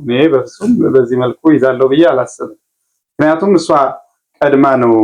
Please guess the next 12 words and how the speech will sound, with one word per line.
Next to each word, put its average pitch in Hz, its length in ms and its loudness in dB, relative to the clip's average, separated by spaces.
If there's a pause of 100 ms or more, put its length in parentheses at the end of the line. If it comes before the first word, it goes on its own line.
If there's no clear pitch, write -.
የያዘችኝ 123 640 0
የነበረው፣ 123 560 0
ግን 233 140 0 (240)
እኔ 151 160 0 (100)
ግን 226 220 -2
ስንት 359 380 -2 (480)
እጥር 151 320 2
ነበረ 123 340 -4 (120)
እሷን 135 360 -4
ለማግኘት 120 560 -2
ማለት 123 260 -6
ነው። 123 140 -12